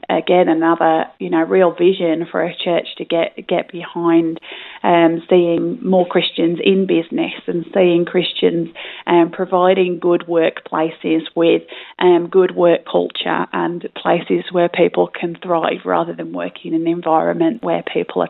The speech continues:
taken advantage of or treated badly. There's, there's all sorts of vision that people could be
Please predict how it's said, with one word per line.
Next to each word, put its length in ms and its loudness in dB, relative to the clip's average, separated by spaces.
taken 220 -8
advantage 580 -4
of 120 -8
or 100 -8
treated 520 -6
badly. 540 -2
There's, 160 -4
there's 120 0
all 240 6
sorts 280 -2
of 160 -2
vision 300 0
that 140 -4
people 320 0
could 160 -6
be 220 -2